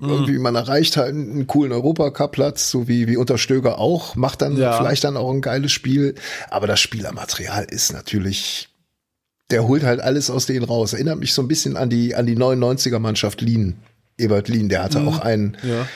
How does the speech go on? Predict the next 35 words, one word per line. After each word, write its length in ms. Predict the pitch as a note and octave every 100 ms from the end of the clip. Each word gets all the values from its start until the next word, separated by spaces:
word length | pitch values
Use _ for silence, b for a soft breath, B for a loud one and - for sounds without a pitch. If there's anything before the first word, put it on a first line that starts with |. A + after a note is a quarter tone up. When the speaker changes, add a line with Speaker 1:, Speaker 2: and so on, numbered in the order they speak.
| B B -
Speaker 2:
einen 360 | G#2+ A#2 G#2+
positiv 580 | C3+ C3+ B2+ - C3 -
gemeinten 360 | B2+ A2 A#2 G#2+
Sauhaufen 840 | G2 A2+ A#2 F#2 F#2+ - G2+ - - _ _
da 280 | F#2+ F#2 F2
auch, 400 | - G#2+ - - -
äh, 260 | - F2 F2
nach 140 | F#2+
vorn 240 | - A#2 A2
geschnitzt. 580 | F2+ F2+ E2+ - - _
Da 120 | - F2+
waren 280 | G2 G#2+
jetzt, 400 | G#2 G2 - -
so 100 | -
mit 180 | G#2+ G#2+
Dirk 200 | A#2+ G#2+
Lottner 340 | G#2 G#2 A2+ G2+
waren 200 | G2+ G2+
da 100 | G2
keine, 480 | - G#2 G2 F#2+
keine 260 | F2+ G#2 G2
Athleten 400 | - G#2+ A2 -
drunter, 360 | E2 E2+ - - _
ne? 200 | E2 G2 - -
Speaker 1:
Ja, 160 | A#2 G#2+
Speaker 2:
Aber 360 | G2+ F2 E2 A2 -
Speaker 1:
ja, 60 | A2+
ja. 60 |
Speaker 2:
das 240 | - - -
war 80 | F#2+
noch 160 | F2+
die 160 | - G2+
Zeit, 340 | - G#2+ A2
wenn 160 | A2 G2+
du, 340 | G2+ G2 G#2+